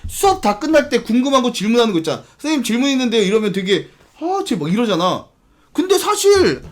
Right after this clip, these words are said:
학교에 공부하러 왔는데 궁금한 게 있으면 물어봐도 되지. 굳이 남의 눈치를 볼 이유가 전혀 없는 것 같아요. 저는 무조건 진행요원 부릅니다. 아니, 근데 나는 고래고래 소리는 치진 않아도 진행요원한테 얘기했지. "야, 나 똥 마려." 근데 이게 반말은 안 할 것 같은 게,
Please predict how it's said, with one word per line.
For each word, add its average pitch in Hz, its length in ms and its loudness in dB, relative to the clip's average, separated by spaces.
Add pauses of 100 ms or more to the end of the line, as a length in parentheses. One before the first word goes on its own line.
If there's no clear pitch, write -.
(100)
학교에 381 380 0
공부하러 294 460 4
왔는데 240 280 4
궁금한 330 400 0
게 330 100 2
있으면 247 180 -2
물어봐도 302 360 2
되지. 170 440 -6 (280)
굳이 240 180 -2
남의 208 260 4
눈치를 214 320 -2
볼 190 180 0
이유가 190 200 2
전혀 180 220 0
없는 131 180 0
것 107 80 -6
같아요. - 260 -16 (520)
저는 165 220 -2
무조건 233 340 -2
진행요원 170 420 0
부릅니다. 92 400 -12 (320)
아니, 202 200 0
근데 262 280 2
나는 220 300 2
고래고래 320 500 2
소리는 320 280 2
치진 254 240 -4
않아도 123 500 -2 (240)
진행요원한테 240 600 2
얘기했지. 135 320 -2
"야, 131 120 0
나 123 120 -4
똥 214 140 -4
마려." 156 280 0 (1400)
근데 196 180 2
이게 175 320 2
반말은 262 520 4
안 151 100 2
할 151 120 0
것 147 80 -2
같은 127 180 -6
게, 151 300 -2